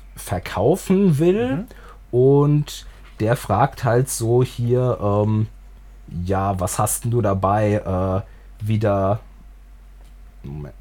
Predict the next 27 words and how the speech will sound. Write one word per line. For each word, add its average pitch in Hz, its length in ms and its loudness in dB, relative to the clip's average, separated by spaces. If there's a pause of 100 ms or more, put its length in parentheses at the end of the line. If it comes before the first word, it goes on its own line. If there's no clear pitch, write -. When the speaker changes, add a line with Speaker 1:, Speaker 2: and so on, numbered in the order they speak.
(100)
Speaker 1:
wieder, 95 640 -4
äh, 98 40 -6
Dirty 127 400 4
Pictures. 92 640 0 (460)
Und, 107 680 2
ähm, 98 380 0 (640)
da, 101 420 2 (840)
Moment, - 420 -12
ich - 80 -18
such's - 460 -6
gerade 92 340 -2
mal 82 180 -4
raus. 123 380 0
Also 104 240 -2
im 101 120 0
Original 104 640 0
steht 127 500 -2
hier, 127 560 2 (1700)
ähm, 78 260 -10
„Hey 165 220 4
Tintin, 131 540 2
we're 131 260 4
here, 101 380 2
just 139 260 0
like 127 200 2
I - 40 -2
said. 98 380 0